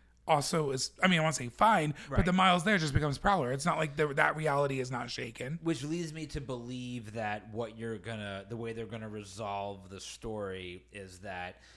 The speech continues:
Speaker 2: Miguel's perception of how
Speaker 1: Is
Speaker 2: all
Speaker 1: wrong?
Speaker 2: this shit work is wrong. Is wrong.
Speaker 1: Oh, you know what, though? I kinda like, the, now that we're, like, talking about it like that, I kinda like that when he was like, "No, it's fixed points in time," and Miles goes, "But listen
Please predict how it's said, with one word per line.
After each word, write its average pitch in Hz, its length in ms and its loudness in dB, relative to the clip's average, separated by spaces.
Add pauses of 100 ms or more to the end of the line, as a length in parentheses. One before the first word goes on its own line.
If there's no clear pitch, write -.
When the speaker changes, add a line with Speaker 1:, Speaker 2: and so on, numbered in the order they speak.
(160)
Speaker 2:
Miguel's 123 920 -4 (440)
perception 120 800 -8
of 110 100 -10
how 120 180 -2
Speaker 1:
Is 143 140 4
Speaker 2:
all 143 60 8
Speaker 1:
wrong? 135 160 8
Speaker 2:
this 170 80 0
shit 131 220 -6
work 123 180 -4
is 117 160 -8
wrong. 98 200 -8 (180)
Is 113 120 -6
wrong. - 100 -8
Speaker 1:
Oh, 180 160 8
you 202 140 8
know 208 120 8
what, 233 160 4
though? 254 320 6
I 175 120 4
kinda 170 540 -2
like, 160 360 0
the, 202 120 6
now 190 160 6
that 226 160 4
we're, 190 120 4
like, 156 160 0
talking 143 360 0
about 180 200 4
it - 20 2
like 190 140 -2
that, 208 280 0 (420)
I 180 120 10
kinda 202 360 6
like 190 260 4
that 160 140 8
when 160 100 4
he 165 60 8
was 180 80 6
like, 175 120 4
"No, 240 140 10
it's 214 120 10
fixed - 280 -2
points 214 240 2
in 180 100 0
time," 185 200 0
and 170 80 0
Miles 160 260 2
goes, 156 220 -2 (380)
"But - 200 -6
listen 131 420 2